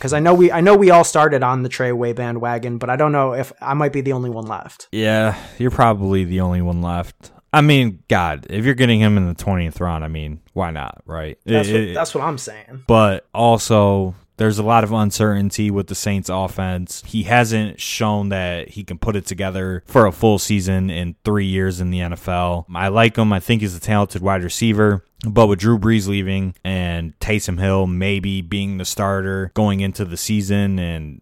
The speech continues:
Speaker 2: God, who knows what they're gonna do with Jameis Winston.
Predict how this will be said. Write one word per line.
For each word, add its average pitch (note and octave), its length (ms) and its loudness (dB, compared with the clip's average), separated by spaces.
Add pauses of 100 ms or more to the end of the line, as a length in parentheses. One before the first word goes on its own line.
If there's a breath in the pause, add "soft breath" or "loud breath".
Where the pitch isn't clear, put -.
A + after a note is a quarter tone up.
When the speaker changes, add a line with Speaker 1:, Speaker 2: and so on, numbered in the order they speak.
Speaker 2:
God, F#2 280 -6
who G2 120 -6
knows G2 240 -2
what F#2+ 120 -4
they're F#2+ 80 -4
gonna F#2 200 -4
do F#2+ 140 -2
with F#2 140 -2
Jameis F#2+ 360 -2
Winston. F#2+ 560 0